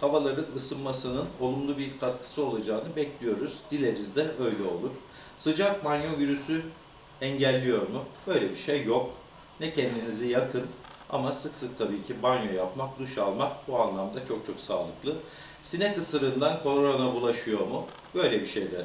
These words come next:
ispatlanmamış. El kurutucular virüsü öldürür mü? Saç kurutma makinesinin ısısı? Hayır, böyle bir şey de yok.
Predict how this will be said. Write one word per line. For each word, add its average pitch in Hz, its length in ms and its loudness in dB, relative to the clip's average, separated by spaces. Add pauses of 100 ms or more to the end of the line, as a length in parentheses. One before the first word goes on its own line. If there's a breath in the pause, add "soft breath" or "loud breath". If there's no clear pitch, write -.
ispatlanmamış. - 800 -4 (680 loud breath)
El 185 240 6
kurutucular 135 680 2
virüsü 131 320 0
öldürür 120 500 4
mü? 92 260 -6
Saç 131 120 -2 (120)
kurutma 127 340 -2
makinesinin 107 560 -4
ısısı? - 340 -10
Hayır, 120 280 4 (180)
böyle 110 260 2
bir 95 60 -6
şey - 180 -4
de 80 260 -8
yok. 127 220 4